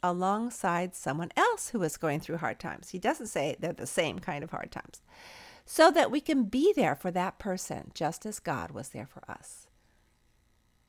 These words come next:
<clears throat> If you haven't read that before, let me repeat, uh, the reference, and you can look it up in your favorite version, Second Corinthians one, three and four.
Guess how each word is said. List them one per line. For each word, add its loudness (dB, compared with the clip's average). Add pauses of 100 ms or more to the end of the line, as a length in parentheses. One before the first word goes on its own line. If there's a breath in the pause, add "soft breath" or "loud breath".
(2250)
<clears throat> 2 (120)
If -2
you 2
haven't -2
read 0
that 2
before, -2
let -4
me -2
repeat, -6 (220)
uh, -2
the -4
reference, -4
and -2
you -4
can -2
look -2
it -8
up -2
in -4
your -2
favorite -6
version, -8
Second -6
Corinthians -8
one, -4
three -12
and -10
four. -14